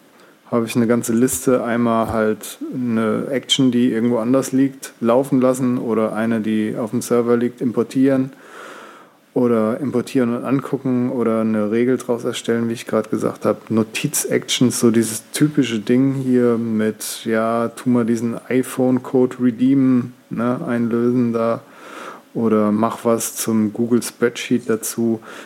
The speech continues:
Dann ganz beliebt bei mir war, äh,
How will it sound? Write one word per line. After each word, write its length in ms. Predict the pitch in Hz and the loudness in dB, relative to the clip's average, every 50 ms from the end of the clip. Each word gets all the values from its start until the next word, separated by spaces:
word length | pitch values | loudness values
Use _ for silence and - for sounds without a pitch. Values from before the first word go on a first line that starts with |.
| - _ _ - | -20 _ _ -4
Dann 340 | - 127 131 147 165 151 139 123 - - - - - - - | -2 0 0 2 0 0 0 -4 -10 -18 -20 -20 -20 -8 -2
ganz 200 | - 120 139 139 | 0 0 0 0
beliebt 320 | - - 131 131 147 147 - | 0 0 2 2 2 2 2
bei 140 | 143 135 | 0 2
mir 340 | 135 135 139 139 135 135 127 123 123 - - - - - | 4 4 4 4 4 2 0 -4 -8 -14 -18 -20 -18 -16
war, 800 | 143 110 110 107 113 117 120 117 123 - 139 117 110 110 110 | -4 0 2 2 4 4 2 0 0 -2 -4 -4 -2 -2 -2
äh, 40 | 107 | -2